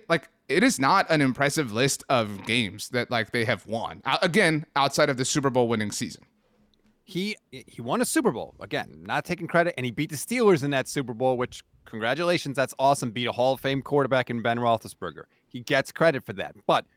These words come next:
Speaker 2: the overall playoff picture for the Packers, to me, like, you talk about fearing the Packers, I don't fear the Packers in the playoffs, and maybe 'cause I'm a Niner fan and they're four and oh against him in the playoffs, so maybe I'm biased.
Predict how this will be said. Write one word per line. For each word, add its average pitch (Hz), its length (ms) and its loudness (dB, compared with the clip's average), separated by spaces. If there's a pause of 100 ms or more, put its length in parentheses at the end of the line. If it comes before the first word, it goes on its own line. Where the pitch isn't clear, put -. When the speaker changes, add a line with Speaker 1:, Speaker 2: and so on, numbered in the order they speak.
Speaker 2:
the 139 220 -6
overall 214 680 6
playoff 185 520 4
picture 131 320 -4
for 151 320 -2
the 160 80 -2
Packers, 160 640 0 (340)
to - 80 -6
me, 226 320 0
like, 170 160 2
you 165 60 -8
talk 180 240 4
about 170 240 2
fearing 196 500 2
the 180 80 -2
Packers, 180 540 0 (600)
I 156 140 2
don't 233 240 2
fear 202 200 4
the 165 80 0
Packers 151 420 2
in 143 80 -2
the 147 60 -4
playoffs, 147 380 2
and 117 120 -10
maybe 135 240 -6
'cause 127 120 -14
I'm 143 140 -2
a 147 60 -2
Niner 147 260 0
fan 151 300 0
and 143 80 -4
they're 131 80 0
four 151 300 2
and 147 100 0
oh 170 140 2
against 127 360 -8
him 135 80 -4
in 127 80 -6
the 117 60 -8
playoffs, 160 380 2
so 117 180 -2
maybe 123 320 -2
I'm 113 160 -4
biased. 135 540 -2